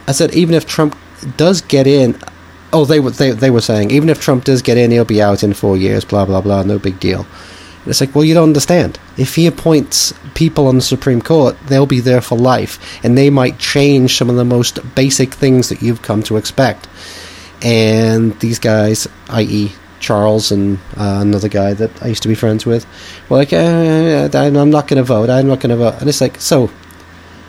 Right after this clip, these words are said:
guess what happened? That's exactly what happened. And this is exactly what happened. And Roe versus Wade has been, is, you know, is, is now, ugh, not the law of the land. And,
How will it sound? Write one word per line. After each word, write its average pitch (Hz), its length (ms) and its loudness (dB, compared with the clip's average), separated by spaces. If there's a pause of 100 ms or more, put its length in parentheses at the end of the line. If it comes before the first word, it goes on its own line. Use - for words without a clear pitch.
(220)
guess 147 180 0
what 160 80 2
happened? 127 320 0 (460)
That's 117 200 0
exactly 117 580 0
what 120 120 0
happened. 110 400 -2 (320)
And 110 360 -2
this 113 140 -2
is 110 120 -4
exactly 113 580 -2
what 156 140 2
happened. 170 340 -2 (600)
And 107 360 0
Roe 117 120 4
versus 117 340 0
Wade 117 300 2
has 113 100 -2
been, 113 420 0
is, 117 300 -2
you 135 80 -2
know, 117 160 2
is, 120 180 -2 (120)
is 139 180 0
now, 143 380 2 (160)
ugh, 220 280 0 (100)
not 151 200 2
the 151 80 2
law 156 220 6
of 143 60 2
the 151 60 4
land. 147 380 2 (480)
And, 139 640 2